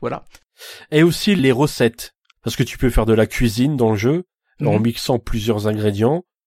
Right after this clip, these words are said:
Speaker 2: Et le problème, c'est que, par exemple, si tu as les matières premières au niveau des fruits, des légumes, si t'as cinquante fruits identiques, bah, il,
Speaker 1: Mhm.
Speaker 2: ça va prendre une case, il va te mettre un fois cinquante.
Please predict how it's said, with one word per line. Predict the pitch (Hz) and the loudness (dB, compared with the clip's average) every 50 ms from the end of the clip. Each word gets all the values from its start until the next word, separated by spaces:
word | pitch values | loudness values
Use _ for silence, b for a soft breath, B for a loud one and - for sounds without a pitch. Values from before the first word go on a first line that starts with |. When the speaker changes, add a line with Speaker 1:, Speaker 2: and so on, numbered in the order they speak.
| _ - | _ 0
Speaker 2:
Et | 120 | 2
le | 113 120 123 120 | 4 4 2 0
problème, | - - 131 131 185 202 | -2 -8 -2 0 0 -2
c'est | - - 127 | 0 -2 -4
que, | - - 131 | -2 0 0
par | 120 - 139 123 | 0 0 0 2
exemple, | 131 170 185 165 | 2 2 0 0
si | - - - 127 117 | -4 -10 -10 -10 -10
tu | - - - 180 175 | -10 -4 0 0 0
as | |
les | 165 139 120 113 107 107 | 2 2 2 2 2 0
matières | 107 110 98 - - - - | -2 -2 -2 -2 -4 -6 -6
premières | - - - 123 117 120 123 127 135 123 104 | -10 -6 -2 -2 0 2 2 2 0 -2 -2
au | 104 107 | -4 -4
niveau | 104 101 101 104 | -4 -4 -4 -4
des | 101 104 101 | -2 -2 -4
fruits, | - - - - 123 | -4 -4 -2 -2 0
des | 113 107 98 | 0 0 0
légumes, | 110 110 104 113 127 127 120 117 | -2 -2 0 2 2 2 2 0
si | - - 117 | -4 -8 -4
t'as | - 110 104 104 104 98 | -2 0 0 0 0 -2
cinquante | - - - 135 123 - 131 113 | -4 -4 -6 -4 -2 -2 -4 -4
fruits | - - - - 131 127 123 - | -4 -4 -4 -2 -2 -2 -2 -4
identiques, | 120 117 123 117 113 - 135 127 - - B B B B B B | -2 0 0 0 0 0 -4 -6 -6 -10 B B B B B B
bah, | - 117 | 0 0
il, | 120 135 143 | 0 0 -2
Speaker 1:
Mhm. | 139 135 | -8 -10
Speaker 2:
ça | - - 113 | -4 -2 -2
va | 107 104 | -2 0
prendre | - 120 120 120 120 - | 0 0 0 0 -2 -4
une | 151 135 - | -8 -8 -8
case, | - - 147 135 117 - - | -2 0 0 0 0 -2 -6
il | 117 110 | -8 -2
va | 107 104 98 | -2 -2 -2
te | - 113 | -2 -2
mettre | 110 104 - 90 | -2 -2 0 0
un | 110 104 98 98 95 | -2 0 0 -2 -4
fois | - - - - 107 104 98 | -4 -6 -4 -2 -2 -2 -2
cinquante. | - - 101 127 127 143 190 214 - - | -2 -6 -8 -6 -2 -2 -2 -2 -4 -10